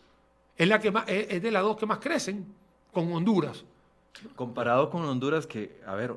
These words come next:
Speaker 2: Honduras ayer condenaron por narcotráfico en Estados Unidos al hermano del presidente
Speaker 1: Sí.
Speaker 2: de Honduras.
Speaker 1: Sí, a, a, al expresidente Hernández.
Speaker 2: O sea, eh, ah, del expresidente es.
Speaker 1: Sí.
Speaker 2: Ok, pero, eh,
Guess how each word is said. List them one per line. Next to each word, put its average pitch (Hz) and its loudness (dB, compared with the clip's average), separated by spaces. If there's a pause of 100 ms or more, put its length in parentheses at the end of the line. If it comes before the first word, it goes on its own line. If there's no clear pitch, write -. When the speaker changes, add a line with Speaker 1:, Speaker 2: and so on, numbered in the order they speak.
Speaker 2:
Honduras 110 -8
ayer 127 -10
condenaron 113 -8
por 117 -12
narcotráfico 113 -8
en 143 -12
Estados 131 -10
Unidos 147 -8
al 127 -6
hermano 104 -10
del 165 -10
presidente 107 -8
Speaker 1:
Sí. 180 -6
Speaker 2:
de 185 -4
Honduras. 135 -4
Speaker 1:
Sí, 269 2
a, 175 8
a, 175 4
al 165 0
expresidente 156 -4
Hernández. 214 -2
Speaker 2:
O 143 -2
sea, 151 2 (440)
eh, 127 -4 (140)
ah, 156 0
del 117 -8
expresidente 131 -12
es. - -18 (140)
Speaker 1:
Sí. 165 2 (140)
Speaker 2:
Ok, 139 -4 (340)
pero, 147 0 (580)
eh, 151 -2